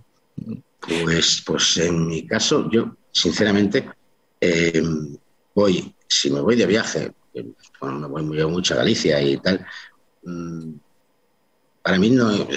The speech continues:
sí, claro que hay las páginas, eh, y for-, y f-, no, es que yo casi ni les llamaría foros. Eh,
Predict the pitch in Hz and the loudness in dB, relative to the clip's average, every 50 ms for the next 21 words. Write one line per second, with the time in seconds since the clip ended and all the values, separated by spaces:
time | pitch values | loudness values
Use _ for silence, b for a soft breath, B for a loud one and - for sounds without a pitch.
0 | - - - - - - - - 107 123 123 123 110 101 98 87 - - - - | -4 -2 0 0 0 0 0 0 0 2 2 2 2 2 2 0 -2 -6 -4 -2
1 | 87 - - - - - - 95 82 82 80 - - - - - 55 67 73 71 | -2 -2 0 -2 -4 -2 0 0 0 2 2 0 -2 -2 -4 -4 -2 0 0 0
2 | 69 95 - - - 82 87 - - - 151 - - - _ _ - - - - | -2 -4 -4 -2 0 0 2 2 2 0 0 -2 -6 -10 _ _ -20 -20 -20 -20
3 | _ _ - 95 107 - - - - 98 90 - 90 87 - 95 107 123 135 - | _ _ -2 0 0 0 0 0 0 0 0 0 0 0 2 2 2 2 2 2
4 | 127 120 - 123 120 113 98 95 85 95 82 80 87 92 80 - - 73 64 64 | 0 0 2 4 4 4 4 4 2 2 2 4 2 2 2 0 0 -2 -2 -2
5 | - - - B B B B B B B B _ _ _ _ - - 85 85 85 | -4 -6 -10 B B B B B B B B _ _ _ _ -2 0 2 2 4
6 | 82 82 80 | 4 4 2